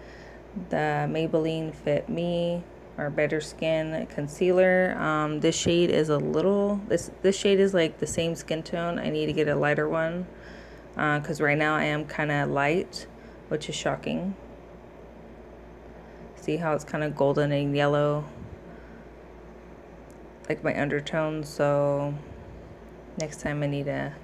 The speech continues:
get a lighter one. But it will work. As you can see, I'm using the Deathly Hallows Harry Potter symbol. <laughs>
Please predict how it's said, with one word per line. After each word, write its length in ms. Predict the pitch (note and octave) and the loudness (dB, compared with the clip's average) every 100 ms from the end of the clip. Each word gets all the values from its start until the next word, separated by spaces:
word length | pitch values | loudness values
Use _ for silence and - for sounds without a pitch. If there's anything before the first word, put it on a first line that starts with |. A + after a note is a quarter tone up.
| - | -4
get 160 | F#3+ | -4
a 40 | - | -2
lighter 300 | - - - | -2 -4 -6
one. 280 | - - - - - - - - - - - - - - - - - - - - - | -8 -12 -12 -16 -18 -20 -18 -18 -18 -18 -18 -18 -18 -18 -18 -18 -18 -18 -20 -20 -4
But 120 | - G#3 | 2 6
it 80 | |
will 140 | G#3+ G3+ | 6 6
work. 320 | D3+ C#3+ - - - - - - - - - - - - - - - - - - - - - | 4 0 -6 -16 -18 -18 -18 -18 -18 -18 -18 -18 -18 -18 -18 -18 -18 -18 -18 -18 -18 -14 -4
As 160 | D#3+ | 0
you 80 | D3+ | 0
can 140 | D3+ | -2
see, 120 | D3+ E3+ | 0 2
I'm 160 | D#3+ | 2
using 280 | D#3 D3+ D#3 | 0 0 0
the 80 | D3 | 2
Deathly 340 | C#3+ C#3+ C#3+ | 2 0 0
Hallows 440 | C#3+ C#3+ C#3+ C#3+ C#3+ | -2 0 2 2 4
Harry 260 | D#3 C#3+ | 2 2
Potter 260 | C#3+ D3+ D3+ | 0 0 0
symbol. 520 | D3+ D#3 D#3 D#3 D#3 - | -4 -6 -2 -2 -2 0
<laughs> 100 | - | 4